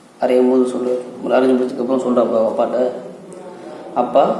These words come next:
எனக்கு இப்பெல்லாம் வந்துட்டு அதிகமா கோபம்லாம் வர்றது கிடையாது" அப்படின்னு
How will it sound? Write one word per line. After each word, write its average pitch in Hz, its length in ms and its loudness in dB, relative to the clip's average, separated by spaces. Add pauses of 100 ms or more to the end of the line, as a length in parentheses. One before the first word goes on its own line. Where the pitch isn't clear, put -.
(640)
எனக்கு 123 680 0 (360)
இப்பெல்லாம் 123 440 2
வந்துட்டு 117 540 0 (460)
அதிகமா 123 800 2 (460)
கோபம்லாம் 123 680 4 (120)
வர்றது 120 280 2
கிடையாது" 110 440 -2 (1200)
அப்படின்னு 127 520 4